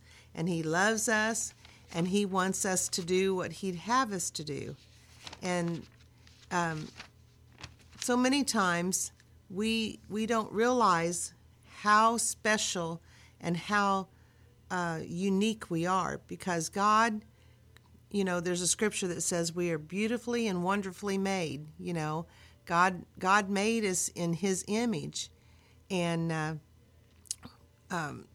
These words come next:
it's something to where we, we, um,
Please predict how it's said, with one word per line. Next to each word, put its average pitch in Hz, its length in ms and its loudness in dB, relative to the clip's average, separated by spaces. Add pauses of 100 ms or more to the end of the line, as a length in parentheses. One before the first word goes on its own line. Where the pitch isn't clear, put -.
(160)
it's 190 140 -8
something 233 380 0
to 214 60 2
where 208 280 4
we, 190 360 -2
we, 190 640 0 (920)
um, 160 340 -6